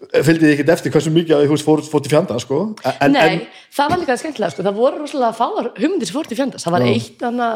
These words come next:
Speaker 2: uh, eitt flop sem ég man eftir. Það var að ætla að byrja á Snapchat og vera rosa stór þar. Snóa var búin að svolítið eigna sér þann markað.
Speaker 1: Já, já.
Speaker 2: Og svo var það líka bara smæð. Þú veist, ég var ein,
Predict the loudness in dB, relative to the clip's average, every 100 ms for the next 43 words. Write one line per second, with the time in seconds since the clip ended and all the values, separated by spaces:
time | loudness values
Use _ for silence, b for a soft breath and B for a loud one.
0 | -4 -4 -4 -6 -4 -2 -2 -2 -2 -2
1 | -6 -4 -2 -2 -4 -8 B B B B
2 | -2 0 0 0 -2 -2 -2 -2 -2 -6
3 | -6 -8 -6 -4 -4 -2 -4 -2 -2 0
4 | -2 -4 b b -10 0 2 4 2 -2
5 | -4 -4 -4 -4 -4 -2 0 2 0 2
6 | 0 0 0 -2 -4 0 2 2 0 -4
7 | -8 -8 -4 -2 -4 -6 -4 -2 0 2
8 | 2 2 -2 -10 _ _ 2 2 -2